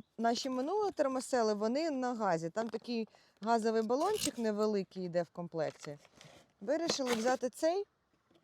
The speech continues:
бо, як на мене, ну, трошки зруч-, зручніше його зарядити. І все.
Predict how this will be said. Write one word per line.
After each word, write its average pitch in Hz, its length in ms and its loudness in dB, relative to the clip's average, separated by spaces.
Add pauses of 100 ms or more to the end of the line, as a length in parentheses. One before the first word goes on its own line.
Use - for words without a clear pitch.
(520)
бо, 196 160 -8
як 254 180 -2
на 240 120 -2
мене, 254 340 0 (400)
ну, 415 60 -6
трошки 269 400 2
зруч-, 214 560 -2
зручніше 196 720 -2 (440)
його 185 260 0
зарядити. 196 720 -2 (920)
І 220 100 -4
все. 156 420 -4